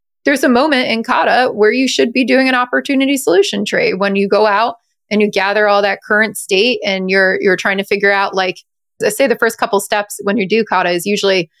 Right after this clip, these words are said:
figuring out where you're gonna go. So when you have to set that next goal or that next direction, right, that's choosing which one of those opportunities you want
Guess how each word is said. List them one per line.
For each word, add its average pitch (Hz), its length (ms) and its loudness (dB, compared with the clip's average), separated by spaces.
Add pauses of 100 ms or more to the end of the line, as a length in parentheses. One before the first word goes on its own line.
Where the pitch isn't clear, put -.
(380)
figuring 254 320 0
out 233 200 -2
where 208 140 4
you're 185 160 0
gonna 175 180 -4
go. 196 400 0
So 202 160 -2
when 202 160 2
you 247 140 4
have 247 140 0
to 208 60 -6
set 220 280 -2
that 185 140 -2
next 180 260 -6
goal 269 260 2
or 190 80 2
that 180 140 -4
next 185 260 -6
direction, 190 520 -4
right, 190 260 0
that's - 280 -4
choosing 202 680 0 (100)
which 202 240 -4
one 202 140 0
of 190 80 -4
those 180 160 -4
opportunities 196 720 -2
you 190 100 -2
want 185 240 0